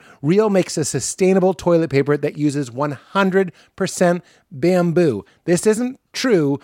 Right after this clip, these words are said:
but I'm pretty sure three thousand bamboo plants have grown since I've started this ad. That's not true, but it is a very, <laughs> it's a very fast-growing and renewable source,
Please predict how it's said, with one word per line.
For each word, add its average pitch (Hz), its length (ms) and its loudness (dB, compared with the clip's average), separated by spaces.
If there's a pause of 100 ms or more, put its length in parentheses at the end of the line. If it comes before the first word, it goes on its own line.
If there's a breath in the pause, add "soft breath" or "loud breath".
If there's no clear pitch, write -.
(160 soft breath)
but 139 120 0
I'm 147 120 2
pretty 185 240 0
sure 165 200 0
three 160 280 0
thousand 139 400 0
bamboo 117 320 2
plants 113 380 -4
have 107 160 -4
grown 101 280 0
since - 260 -4
I've 101 100 -4
started 95 320 -4
this 92 160 -8
ad. - 240 -16 (320 soft breath)
That's 151 180 -2
not 127 120 -2
true, 101 140 -10
but 131 140 -2
it 170 80 2
is 170 80 2
a 175 80 2
very, 151 320 -2
<laughs> - 20 -20
it's 156 160 -8
a 160 40 2
very 226 240 0
fast-growing 135 880 0 (320 loud breath)
and 120 260 -4
renewable 117 640 0 (220 soft breath)
source, 107 340 0